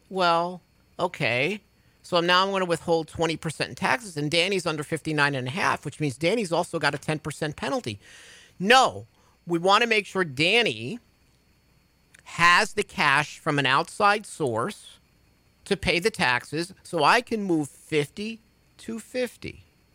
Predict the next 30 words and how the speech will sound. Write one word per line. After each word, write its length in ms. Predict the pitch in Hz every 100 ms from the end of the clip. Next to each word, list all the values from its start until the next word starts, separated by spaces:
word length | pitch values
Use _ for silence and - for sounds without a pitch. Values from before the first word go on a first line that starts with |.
| _ - -
Now, 260 | 220 185 127
a 20 |
lot 300 | 151 160 208
of 80 | 240
younger 320 | 214 214 214
people, 320 | - 240 165
Danny, 240 | 143 135
right? 340 | 127 127 175 214 - _ - _ _ _ _
They, 300 | 160 214 220 _ _
we 80 | 185
have 160 | 247 233
a 40 |
lot 200 | 202 220
of 60 | 214
younger 240 | 208 202
people, 240 | - 185 160
by 160 | 165
the 80 | 160
way, 100 | 175
that 160 | 147 143
are 240 | 175 208
doing 260 | 160 143 131
yo-, 200 | 113 -
Roth 280 | 143 123 -
conversions, 560 | 117 113 110 117 101
and 180 | 127 120
more 180 | 135 185
power 360 | - 175 156 139
to 260 | - 196
'em. 140 | 113